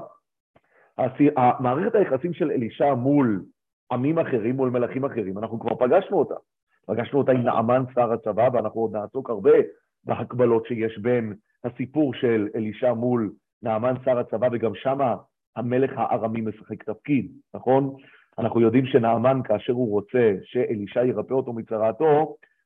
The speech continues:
הוא לא פונה לאלישע ישירות. הוא פונה למלך ארם, ומלך ארם פונה למלך ישראל, ודורש ממלך ישראל לרפות את אלישע.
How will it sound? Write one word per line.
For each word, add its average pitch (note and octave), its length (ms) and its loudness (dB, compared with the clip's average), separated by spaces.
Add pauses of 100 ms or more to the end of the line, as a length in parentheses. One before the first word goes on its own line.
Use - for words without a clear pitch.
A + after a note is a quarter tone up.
הוא B2+ 140 -2
לא C#3+ 160 2
פונה C#3+ 340 2 (280)
לאלישע A2+ 580 -2
ישירות. G#2 500 -6 (240)
הוא D#3+ 140 0
פונה D3+ 240 4
למלך D3+ 340 6 (120)
ארם, A2+ 460 2 (380)
ומלך E3 360 2
ארם F#3 460 2
פונה D#3 380 4
למלך D#3+ 480 4
ישראל, C#3+ 720 2 (240)
ודורש D3+ 400 2
ממלך E3+ 360 0
ישראל F3+ 380 2
לרפות D3 520 2 (100)
את C3 120 0
אלישע. G#2+ 500 -4